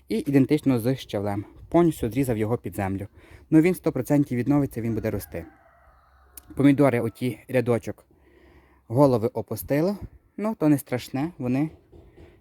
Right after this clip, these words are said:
як то кажуть, відживуть. От, і теж, якщо ви відкриваєте троянди, то робіть це дуже-дуже ранні-раннім раночком або на вечір. Бо тому що, е,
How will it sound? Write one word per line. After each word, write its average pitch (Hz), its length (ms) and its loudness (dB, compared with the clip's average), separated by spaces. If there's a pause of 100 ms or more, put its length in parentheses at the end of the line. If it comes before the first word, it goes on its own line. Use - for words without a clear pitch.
як 123 140 -8
то 127 100 -4
кажуть, 131 480 -4 (220)
відживуть. 113 880 -6 (600)
От, 123 240 0 (100)
і 147 80 -6
теж, 143 260 0 (600)
якщо 135 260 -2
ви 170 80 4
відкриваєте 160 480 2
троянди, 170 460 2
то 147 300 2 (580)
робіть 135 400 2
це 135 160 2
дуже-дуже 160 1040 -2
ранні-раннім 143 840 4
раночком 147 640 -4 (500)
або 147 240 2
на 143 140 4
вечір. 110 400 -4 (120)
Бо 123 140 -12
тому 147 220 0
що, 139 220 -6 (1040)
е, 120 280 -4